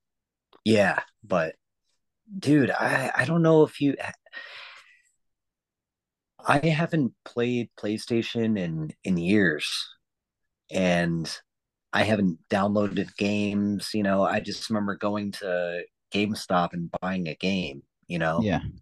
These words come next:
Speaker 2: yeah.
Speaker 1: So I downloaded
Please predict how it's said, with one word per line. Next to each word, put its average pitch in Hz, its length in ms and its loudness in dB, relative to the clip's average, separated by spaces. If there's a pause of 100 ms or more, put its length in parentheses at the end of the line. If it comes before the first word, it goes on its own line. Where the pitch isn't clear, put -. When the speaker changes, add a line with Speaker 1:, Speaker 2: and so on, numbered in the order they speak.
(140)
Speaker 2:
yeah. 87 160 0 (880)
Speaker 1:
So 95 460 4 (720)
I 110 120 4
downloaded 113 760 4